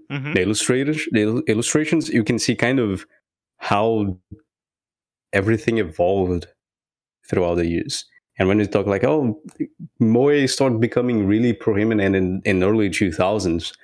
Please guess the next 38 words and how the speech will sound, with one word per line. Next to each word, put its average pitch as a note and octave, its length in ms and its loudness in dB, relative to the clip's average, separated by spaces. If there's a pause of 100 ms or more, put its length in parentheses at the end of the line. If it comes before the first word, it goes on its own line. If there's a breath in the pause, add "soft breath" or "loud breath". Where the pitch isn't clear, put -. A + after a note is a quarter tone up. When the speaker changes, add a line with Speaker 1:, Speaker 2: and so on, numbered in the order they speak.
(240 loud breath)
Speaker 2:
when G#2+ 180 2
you G#2+ 60 0
look A2 180 0
at G2 160 -4
comic, A2 320 0
uh, G2 380 0 (1080)
catalogs, G2+ 540 -2
they G2+ 100 0
just - 380 -4
start G2+ 300 0
becoming G2+ 260 -2
prominent F#2 440 0
in, F2+ 80 2
like, F2 220 -2
two - 160 -2
thousand F2+ 300 -2
sixteen F#2 500 -2
or E2+ 60 -6
something. - 360 -10 (1300 loud breath)
Of, F#2+ 120 0
like, F#2 360 0
show - 260 0
how G2+ 160 0
the G2 220 0
diverse F#2+ 520 0
it F2+ 80 2
actually F2+ 600 0
is, G2 220 -2
the F#2 120 0
taste G2 460 0
in, F2+ 260 -2
in G2 200 0
illustration F#2+ 720 0
and, F2 180 0
and F#2+ 220 0
type F#2 200 0
of F#2+ 180 -2
characters. F#2 580 -2